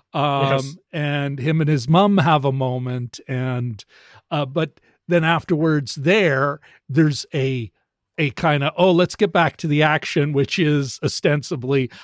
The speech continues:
Speaker 1: how he's gonna con his, the, the, those around him out of this B B gun, con them,
Speaker 2: Mm-hmm.
Speaker 1: convince them, you know, um, but it, it's where an act break should be, give or
Speaker 2: Yeah.
Speaker 1: take a few minutes either side, right?
Speaker 2: Yeah,
Speaker 1: So
Speaker 2: yeah.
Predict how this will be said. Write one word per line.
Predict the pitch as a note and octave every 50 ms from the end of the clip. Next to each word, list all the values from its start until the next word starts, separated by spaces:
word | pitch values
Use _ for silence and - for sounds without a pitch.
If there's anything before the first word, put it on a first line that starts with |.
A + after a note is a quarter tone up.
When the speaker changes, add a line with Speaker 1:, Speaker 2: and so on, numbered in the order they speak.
| - -
Speaker 1:
how | - F3 D#3+ D#3
he's | D#3 D3+ A#2+ -
gonna | - D3 C#3 B2+
con | - - - - E3 D#3 D3+ D3+
his, | C3+ A#2+ C#3+ C3+ B2 A#2 - - - _ _ _ _ _ _ _ _ G#3
the, | D#3+ D3+
the, | C#3+ D#3 C#3+ C#3+ D3 D3+
those | D3+ C#3+ D3 D3+ D#3+ D#3+ C#3 B2+
around | D3+ C#3 C#3 C#3 D3+ D#3+ E3+ E3 C3+
him | C3+ C#3 C#3 C#3+
out | C#3 C#3 C#3+
of | C#3+ C3+ C3
this | D3+ D3+ C3+
B | - - F#3 G#3+ B3
B | A#3+ B2+
gun, | G2 - A#2+ F2+ E2 E2 D#2 _ _ -
con | - - - G#2+ G#2 G2
them, | G2 G2+ A#2 A2+
Speaker 2:
Mm-hmm. | - - B2+
Speaker 1:
convince | F3+ D#3 - E3+ D3 C3+ C3+ - -
them, | - G2+ F#2 F#2 F2 _ _ _ - - C#3 - _ _
you | - D3+ D3
know, | C3+ C3+ C3+ C3+ - _
um, | D#3 D#3 D#3 D#3 D#3 D3+ D3+ D3+ D3+ - _ _ _ _ _ _ _
but | E3 D3+ G3 G#3 - -
it, | G3 G#3 E3+ - _ _ _ _ _ _ -
it's | G#3 G3 - -
where | D3+ D3 E3+ F#3 F#3+ G3 F#3+
an | F3+ E3+
act | E3+ E3+ F3 D3+ - - - D3+
break | E3 D#3 D#3 - -
should | - - - C4 A#3+ D#3
be, | B2 A#2+ G#2 G#2 - _ _ _ _ _ _ _ _ _ _ _ _ _ _ _ _ _ _ _ _ -
give | C3 D3+ D3 C#3
or | C#3+
Speaker 2:
Yeah. | C3+
Speaker 1:
take | B2+ F3 D3 B2 -
a | -
few | - - - D#3+ C#3
minutes | C3+ C3 B2 A#2+ A2 G2+ - -
either | A#2 B2 G#2+ F#2+ G#2
side, | G2+ - - D#3+ A2+ F2+ E2+ F#2 G2+ G#2
right? | A2+ B2+ D#3 F#3 A3 - _ _ _ _ _ _
Speaker 2:
Yeah, | - - A2+ G2+
Speaker 1:
So | - - - B3 A#2
Speaker 2:
yeah. | A#2 A2+ G#3